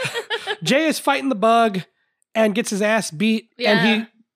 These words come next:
Speaker 2: bumps into a dumpster and is like, "Oh, is it your, is that your auntie? Is this your uncle? Oh, I'm sorry.
Speaker 1: Just
Speaker 2: You all
Speaker 1: crunches
Speaker 2: look
Speaker 1: on
Speaker 2: the
Speaker 1: them.
Speaker 2: same." And he's stepping on him.
Speaker 1: Crunch.
Speaker 2: And he gives, he gives him a fair point. Like, the bug is all pissy. He's stepping on roaches. Like, "Oh, you came here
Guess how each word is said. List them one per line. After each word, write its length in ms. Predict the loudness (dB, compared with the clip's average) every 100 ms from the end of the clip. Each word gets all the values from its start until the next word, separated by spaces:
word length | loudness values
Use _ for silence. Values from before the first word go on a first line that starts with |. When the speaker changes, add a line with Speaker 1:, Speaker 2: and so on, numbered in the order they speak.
| _ -20 _ _
Speaker 2:
bumps 240 | 0 0 -2
into 220 | -2 -2
a 60 |
dumpster 400 | -2 -2 -4 0
and 80 | -2
is 80 | 0
like, 140 | -2 2
"Oh, 200 | 4 4
is 100 | 2
it 160 | -2 -4
your, 80 | 0
is 120 | 2
that 240 | 2 0
your 80 | 0
auntie? 560 | 4 4 4 2 0 _ _ _ -10
Is 120 | -8
this 140 | -2
your 100 | 2
uncle? 480 | 2 2 2 0 -2 _ _ _ _ 0
Oh, 280 | 4 4
I'm 100 | 4
sorry. 540 | 0 2 4 4 2 -2 _ _
Speaker 1:
Just 300 | -20 -8 0
Speaker 2:
You 160 | 2
all 180 | 4 2
Speaker 1:
crunches 80 | 0
Speaker 2:
look 120 | -2 0
Speaker 1:
on 60 |
Speaker 2:
the 60 | -2
Speaker 1:
them. 80 | 2
Speaker 2:
same." 340 | 2 2 0
And 80 | -2
he's 120 | -2
stepping 380 | -4 -4 -4 0
on 180 | 2 4
him. 180 | 2 -2 -10 _ -10
Speaker 1:
Crunch. 280 | -10 -8 -2
Speaker 2:
And 100 | 0
he 100 | 2
gives, 200 | 0 -2
he 160 | -4 -2
gives 200 | 0 0
him 100 | -4
a 40 |
fair 260 | -2 0 2
point. 280 | 2 0 0
Like, 200 | -2 -4
the 120 | -6
bug 320 | -2 2 2 2
is 100 | 2
all 220 | 0 -4
pissy. 560 | -4 -2 0 -2 -2 -6 _ _
He's 220 | -4 -2
stepping 260 | -2 0 0
on 100 | 2
roaches. 380 | 2 0 -2
Like, 120 | -4 0
"Oh, 140 | 2 4
you 120 | 2
came 300 | 2 2 2
here 420 | 2 2 2